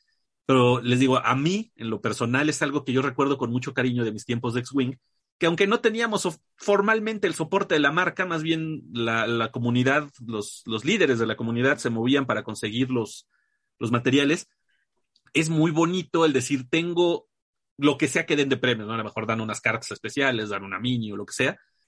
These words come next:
Es, le da un toque rico a participar en un torneo y ganarte un premio oficial.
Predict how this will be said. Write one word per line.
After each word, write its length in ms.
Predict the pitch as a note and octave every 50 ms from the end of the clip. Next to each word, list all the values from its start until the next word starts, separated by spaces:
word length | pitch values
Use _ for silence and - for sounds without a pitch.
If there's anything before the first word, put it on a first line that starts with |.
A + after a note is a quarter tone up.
| _ _ _ _
Es, 460 | - B2+ C#3 D3 C#3+ - - - - -
le 400 | C#3 C3+ C3+ - C#3 C3+ C#3 C#3
da 160 | D3+ E3 F3
un 560 | F3 F3 F3 F3+ F3+ F3 F3 F3 E3+ D#3 - _ _ _ _ _ _ _
toque 600 | - F3+ E3+ - - F3 E3 D#3+ D3+ C3+ C#3 C3+
rico 600 | C3+ B2+ D3 F3 F3 D#3+ - - C3+ A2+ A#2+ - A2
a 260 | G#2 G2+ G#2+ G2+ - _
participar 460 | - - - - - B2+ A#2+ C#3+ C#3
en 100 | C#3 C#3
un 80 | C#3 C3+
torneo 360 | C#3 C3+ C3 C3 C3 C3 C3
y 60 | C3
ganarte 380 | B2 A#2 A2 A#2 A2+ A#2 - B2
un 60 | G#2
premio 280 | - G#2 G2 G2+ G#2+ G#2
oficial. 480 | A2+ A#2 A2+ - D#3+ D#3+ C#3+ C3 -